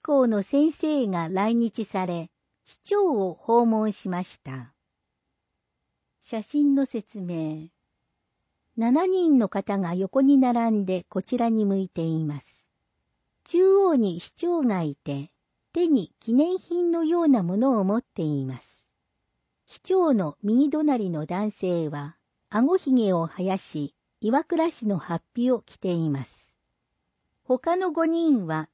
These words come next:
女性の先生方です。二、保護司会から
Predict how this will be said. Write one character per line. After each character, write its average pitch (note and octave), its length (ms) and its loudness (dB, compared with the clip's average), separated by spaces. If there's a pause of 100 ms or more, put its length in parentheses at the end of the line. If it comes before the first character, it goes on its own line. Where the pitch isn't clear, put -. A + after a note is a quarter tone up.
女 G3+ 160 -6
性 D#4 400 -6
の C#4+ 220 -2
先 C4 320 0
生 B3 340 -4
方 A3 320 -6
で B2+ 140 -12
す。 - 320 -20 (1600)
二、 A3 320 -4 (640)
保 C#4 160 4
護 F#4 140 4
司 - 160 -10
会 D#4 320 0
か F#3+ 180 -2
ら F3 240 -2